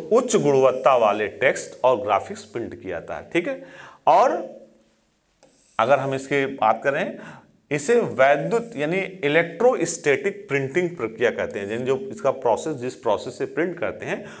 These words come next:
उस प्रोसेस को बोलते हैं इलेक्ट्रोस्टैटिक। ये ऑफिस में, generally किसी भी ऑफिस में आप जाएंगे तो आप वहाँ लेजर प्रिंटर ही पाएंगे। कारण क्या है कि इससे क्वालिटी भी अच्छी है, आवाज़ भी नहीं करता,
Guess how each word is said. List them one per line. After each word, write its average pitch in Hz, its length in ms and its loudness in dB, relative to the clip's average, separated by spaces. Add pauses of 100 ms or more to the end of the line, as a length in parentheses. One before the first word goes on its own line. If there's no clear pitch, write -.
(120)
उस - 140 2
प्रोसेस 117 440 2
को 131 120 -2
बोलते 104 320 -2
हैं 247 140 -4
इलेक्ट्रोस्टैटिक। - 880 -6 (440)
ये 170 480 2 (100)
ऑफिस 156 440 2
में, 175 320 -6 (460)
generally 147 400 0
किसी 151 240 -2
भी 151 100 0
ऑफिस 143 380 2
में 143 60 -4
आप 131 140 0
जाएंगे 123 320 -2
तो 240 120 -6
आप 196 120 -2
वहाँ 147 180 -2
लेजर 117 320 2
प्रिंटर 113 400 -4
ही 151 120 0
पाएंगे। 90 460 -4 (360)
कारण 151 260 4
क्या 185 200 4
है 214 140 -2
कि 190 120 -6
इससे - 180 -8
क्वालिटी 123 440 0
भी 175 100 0
अच्छी 175 320 -4
है, 190 240 -8
आवाज़ 190 340 2
भी 160 160 -6
नहीं 165 140 -8
करता, 175 340 -2